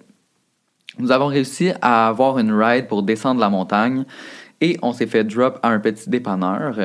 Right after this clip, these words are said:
Et on se rend compte qu'il y a très peu de voitures passantes. Bon.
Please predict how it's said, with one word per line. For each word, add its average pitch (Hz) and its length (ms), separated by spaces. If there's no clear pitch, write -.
Et 131 180
on 120 140
se 123 100
rend 131 200
compte 170 240
qu'il 127 120
y 113 60
a 110 80
très 131 280
peu 139 380
de 104 80
voitures 101 380
passantes. - 640
Bon. - 120